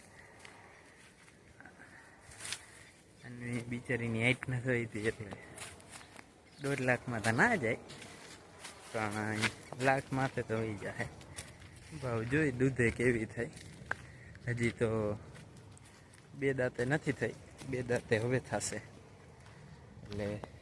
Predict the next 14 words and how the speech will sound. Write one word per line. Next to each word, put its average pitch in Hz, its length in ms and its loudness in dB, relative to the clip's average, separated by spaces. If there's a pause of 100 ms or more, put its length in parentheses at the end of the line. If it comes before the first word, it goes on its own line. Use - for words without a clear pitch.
(460)
અહીંયા 120 320 12
આપણે 117 280 12
લીમડાની 139 400 12
છાંય 147 240 12
ગમે 156 160 12
ત્યાં 147 160 12
બાંધી 165 360 12
દે 131 60 10 (100)
અત્યારે 117 360 10
તો. 160 100 10 (760)
અહીંયા 127 320 12
જ 113 120 6
બાંધી 113 400 12
દે. - 60 2